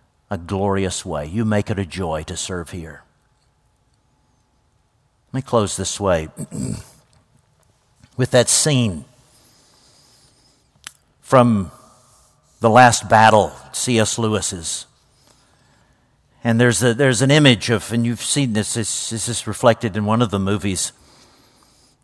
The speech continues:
There's a scene where, where Aslan, the figure of Christ, the great lion, is, is, has just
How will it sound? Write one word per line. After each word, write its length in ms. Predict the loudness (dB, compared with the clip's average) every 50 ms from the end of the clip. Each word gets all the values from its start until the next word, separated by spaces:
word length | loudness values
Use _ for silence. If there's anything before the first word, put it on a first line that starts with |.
| _ -4
There's 200 | -2 0 2 2
a 60 | 2
scene 380 | 4 4 4 4 4 4 6
where, 320 | 8 8 10 10 8 6 4
where 160 | 6 6 6
Aslan, 600 | 8 8 8 8 8 8 6 6 6 6 4 2
the 100 | 2 0
figure 420 | 0 2 2 2 4 6 6 6
of 120 | 6 4 2
Christ, 400 | 4 6 6 6 6 4 0 -4
the 60 | -2
great 260 | 4 6 6 6 6
lion, 540 | 6 8 8 8 8 8 4 2 0 -2 -4 -10 -16 -20 -20 -20 -20 -20 -16 -2 4
is, 540 | 6 6 6 6 2 0 -4 -4 -6 -10 -14 _ _ _ _ _ _ _ _ _ _ _ _
is, 520 | -4 -2 -2 -2 -2 -4 -4 -4 -6 -6
has 880 | -8 -10 -12 -12 -14 -14 -14 -10 -8 -8 -8 -6 -4 -2 -2 -2 -2 -2
just 440 | 0 0 0 0 -4 -6 -10 -14